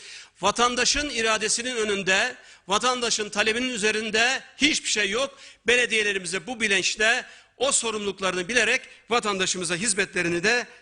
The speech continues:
devam ettiriyor. Evet, son konumuza gelirsek değerli arkadaşlar,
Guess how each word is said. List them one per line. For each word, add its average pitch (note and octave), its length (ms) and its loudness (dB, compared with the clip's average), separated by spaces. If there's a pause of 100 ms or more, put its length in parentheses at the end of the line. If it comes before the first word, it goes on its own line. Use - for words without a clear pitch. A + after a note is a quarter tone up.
devam F#3 480 0
ettiriyor. D#3+ 600 -4 (1500)
Evet, C4+ 380 0 (120)
son B3+ 260 0
konumuza A3 680 0 (140)
gelirsek G3+ 640 -2
değerli F#3 260 0
arkadaşlar, F3+ 600 0